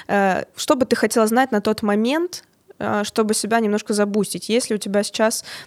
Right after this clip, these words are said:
м, э, такое представление, даже с-, пусть это будет размышление?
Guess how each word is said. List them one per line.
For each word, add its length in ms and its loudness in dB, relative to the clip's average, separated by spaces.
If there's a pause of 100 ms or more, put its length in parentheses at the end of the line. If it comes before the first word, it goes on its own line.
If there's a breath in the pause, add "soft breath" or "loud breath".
(100)
м, 160 -2
э, 320 0
такое 460 2 (440)
представление, 640 0
даже 240 4
с-, 120 -2
пусть 200 -4
это 80 -8
будет 200 -4
размышление? 720 -2